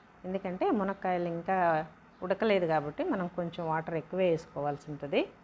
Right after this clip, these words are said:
మునక్కాయలు ఉడికిన దాకా కూర ఉడకాలి కదా, అందుకని మునక్కాయల్లో ఇంకొంచెం వాటర్ వేసుకున్నాను. ఇప్పుడు చూడండి, మూత పెట్టి ఉడకబెట్టుకోండి.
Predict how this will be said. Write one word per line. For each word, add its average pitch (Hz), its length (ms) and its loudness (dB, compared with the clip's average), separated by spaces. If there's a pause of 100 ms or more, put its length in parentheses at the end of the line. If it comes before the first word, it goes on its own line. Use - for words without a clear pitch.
(1000)
మునక్కాయలు 185 480 2
ఉడికిన 175 420 -2
దాకా 170 240 -4 (400)
కూర 185 200 4 (160)
ఉడకాలి 165 420 2
కదా, 180 200 0 (560)
అందుకని 185 400 -2 (120)
మునక్కాయల్లో 190 600 0 (220)
ఇంకొంచెం 185 480 -4
వాటర్ 165 220 -2
వేసుకున్నాను. 160 680 -2 (1040)
ఇప్పుడు 175 320 -4
చూడండి, 175 420 0 (3250)
మూత 185 260 -4 (100)
పెట్టి 220 300 -2 (520)
ఉడకబెట్టుకోండి. 170 880 -2